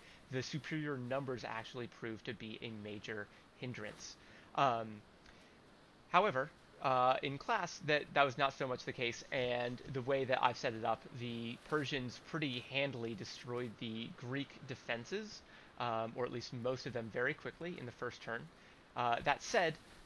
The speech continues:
the Greeks are much more powerful because they've turned a lot more homework. So the Greeks began to wage a war of destruction one-on-one, and, uh, we've got these Greek students,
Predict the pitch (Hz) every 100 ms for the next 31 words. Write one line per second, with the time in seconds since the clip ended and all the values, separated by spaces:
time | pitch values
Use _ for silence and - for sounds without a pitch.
0 | 135 147 135 127 143 156 147 - 131 127
1 | - 131 117 135 139 135 120 117 127 127
2 | 104 120 113 127 117 110 110 127 113 113
3 | 117 107 110 - - - - 147 127 117
4 | 123 127 131 - 123 123 117 113 120 107
5 | 120 123 123 123 123 - 135 117 113 110
6 | 123 127 - 113 120 - 123 - 120 113
7 | 113 113 117 117 110 104 117 113 107 -
8 | - - - 127 117 113 113 - 110 107
9 | 110 113 131 117 117 101 - 110 117 -
10 | - - 127 110 110 -